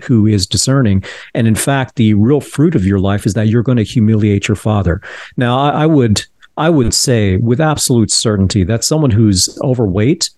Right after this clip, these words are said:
that overweightness should not be the reason that the father is humiliated, um, especially if that person is productive in society, um, or, y-, you know, especially if that person knows, knows the Lord, is growing in the Lord. You know, at that point,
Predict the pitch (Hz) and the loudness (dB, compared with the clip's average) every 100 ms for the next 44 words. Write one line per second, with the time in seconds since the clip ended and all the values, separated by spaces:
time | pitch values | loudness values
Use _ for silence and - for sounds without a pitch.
0 | _ _ 143 160 180 156 113 90 127 156 | _ _ -4 -2 0 0 0 0 0 0
1 | 160 - 123 127 - 107 92 104 107 104 | 0 0 0 -2 0 -2 0 0 0 0
2 | 95 98 - - - 117 101 107 101 92 | 0 -2 -4 -8 -4 -2 -2 -2 0 0
3 | - 95 92 82 - - - - - - | 2 2 4 2 0 -4 -8 -20 -10 -4
4 | 95 98 135 - - 160 - 123 92 113 | -2 0 0 0 0 -2 0 -2 -2 -4
5 | - 110 117 101 - 87 120 - 113 104 | -2 0 0 -2 -2 -2 -2 -2 -2 0
6 | - - 117 110 107 104 - - - - | -2 -2 0 0 2 0 -2 -12 -18 -4
7 | 104 101 92 107 101 98 95 120 151 127 | -2 0 2 0 0 0 0 0 0 0
8 | 113 95 90 160 - 135 107 110 - 123 | 2 2 0 0 0 -2 -2 -4 -2 -2
9 | 110 107 110 107 - 110 110 101 95 92 | 0 0 0 -2 -2 0 0 -2 -2 0
10 | 101 101 98 - - - 104 87 110 110 | 0 -2 -4 -10 -18 -6 -4 -2 -2 0
11 | 113 101 95 98 95 92 - - _ 120 | 2 0 0 0 0 -2 -6 -20 _ -4
12 | 110 107 123 - 151 - 110 104 | -2 0 -2 -2 -4 -2 -2 -2